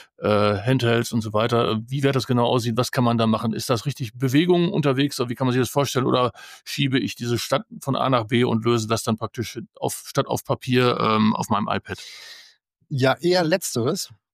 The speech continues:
Speaker 2: Ähm, das ist ja auch ein großes Thema in der Entwicklung. Also zum einen, klar, unser Ziel war es, das gleiche, das gleiche Spielprinzip und den gleichen Spielspaß auf den Bildschirm zu kriegen. Das war natürlich auch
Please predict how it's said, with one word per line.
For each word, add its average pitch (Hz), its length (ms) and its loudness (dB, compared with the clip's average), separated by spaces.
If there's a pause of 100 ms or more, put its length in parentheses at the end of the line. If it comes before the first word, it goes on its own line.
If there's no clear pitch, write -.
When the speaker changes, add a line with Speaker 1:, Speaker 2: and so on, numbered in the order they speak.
(280)
Speaker 2:
Ähm, 127 560 2
das 139 220 -2
ist - 60 -2
ja - 60 -2
auch - 80 -4
ein 190 100 4
großes 139 320 -2
Thema 180 280 0
in 113 100 -2
der 113 120 -2
Entwicklung. 117 480 -2
Also 123 200 -2
zum 113 220 -2
einen, 139 360 -2 (1200)
klar, 120 220 0
unser 117 160 -2
Ziel 160 240 -2
war 131 160 4
es, 127 100 0
das 120 160 -4
gleiche, 113 320 -2 (180)
das 123 320 -8
gleiche 131 460 2
Spielprinzip 143 1080 -2
und 120 120 2
den 120 100 4
gleichen 117 260 0
Spielspaß 127 680 -2
auf 123 200 -4
den 113 100 2
Bildschirm 165 360 0
zu - 140 -6
kriegen. 185 380 -2 (840)
Das 101 160 -2
war 117 100 4
natürlich 123 420 2
auch 117 300 -4